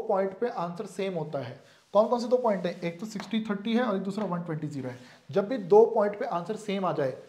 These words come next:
जेड की value same आ जाए, तो समझ जाओ कि इन दोनों point को ज्वाइन करने वाली जो line है ना, उस पूरी line पर ही जेड हमेशा कितना आएगा? सिक्स हंड्रेड आएगा। यानी कि अब ये मत समझना कि इन दो पर ही answer सिक्स हंड्रेड है, नहीं,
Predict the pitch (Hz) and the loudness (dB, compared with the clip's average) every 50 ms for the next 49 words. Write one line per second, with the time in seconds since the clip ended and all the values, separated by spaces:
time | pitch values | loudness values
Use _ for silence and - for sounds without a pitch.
0 | - - _ _ _ _ _ 131 156 180 196 190 - 240 240 220 220 226 240 - | -20 -20 _ _ _ _ _ 0 2 2 2 2 -2 0 4 4 4 4 2 -2
1 | - 220 214 208 175 147 143 139 127 - - - - - 208 202 - 226 254 254 | -2 -2 0 0 0 0 0 0 -2 -4 -8 -12 -10 -8 -4 -2 2 2 4 6
2 | 254 254 247 247 247 240 269 247 - - 233 262 262 220 208 208 214 240 254 254 | 8 8 8 8 6 2 -2 -6 -4 -4 -4 -4 2 6 6 8 8 6 6 4
3 | - 214 208 208 208 254 196 151 185 202 208 214 220 214 214 226 220 220 220 220 | 4 2 0 0 -2 -2 0 2 2 2 2 0 -2 0 2 4 4 4 4 2
4 | 254 240 220 190 175 180 202 214 220 254 285 220 - - - - - 226 233 - | 0 0 2 2 2 2 2 0 -2 -4 -4 -6 -8 -10 -16 -12 -10 -8 -8 -8
5 | - - 262 262 294 277 247 226 196 190 202 208 220 - 240 240 240 214 208 285 | -4 -4 -2 -2 -2 0 2 4 4 4 4 2 0 0 2 2 2 2 2 2
6 | 320 302 202 208 226 226 202 196 202 220 220 220 226 - 226 220 - 220 208 180 | 2 2 4 2 2 2 2 0 -2 -2 -2 -4 -4 -4 -6 -6 -4 -2 -2 0
7 | 156 147 139 135 143 135 123 - - _ _ _ _ - 185 180 180 185 175 165 | 0 -2 -2 -4 -6 -8 -8 -12 -20 _ _ _ _ -6 -6 -6 -6 -6 -8 -6
8 | 160 143 135 131 131 135 139 165 180 190 196 220 214 202 208 220 277 285 285 254 | -4 -2 -2 -2 -2 -2 -2 -2 -2 2 2 2 4 4 4 4 4 4 4 2
9 | 247 254 254 254 247 262 240 233 208 220 247 220 190 196 202 202 - 220 214 226 | 0 0 0 0 -2 -4 -4 -4 -2 -2 2 4 4 4 4 4 4 4 4 4
10 | 233 220 214 220 254 220 - 208 - 214 214 202 202 - - - 226 220 - 202 | 2 0 0 0 -2 -6 -6 -10 -10 -8 -8 -8 -10 -14 -14 -12 -10 -8 -8 -4
11 | 180 175 170 151 131 127 - - - - _ - 175 190 214 226 180 | -2 0 0 0 0 -4 -6 -12 -18 -18 _ -2 0 0 0 0 -2